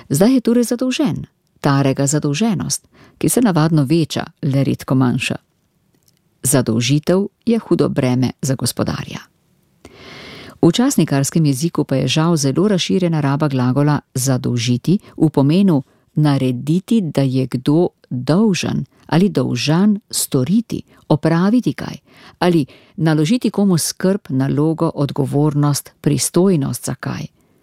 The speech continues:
Podobno je rabljen glagolnik zadolžitev v pomenu naloga, dolžnost. Univerza verjetno kljub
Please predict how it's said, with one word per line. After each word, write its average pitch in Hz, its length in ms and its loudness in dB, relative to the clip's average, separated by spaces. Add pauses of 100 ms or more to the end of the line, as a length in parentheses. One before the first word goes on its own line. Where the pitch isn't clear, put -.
(440)
Podobno 190 380 4
je 180 140 2
rabljen 156 380 0
glagolnik 156 800 -2
zadolžitev 143 640 -2 (200)
v 160 80 4
pomenu 143 500 0 (120)
naloga, 143 640 0
dolžnost. 139 760 -2 (1200)
Univerza 170 520 4
verjetno 143 540 -2 (100)
kljub 190 240 -2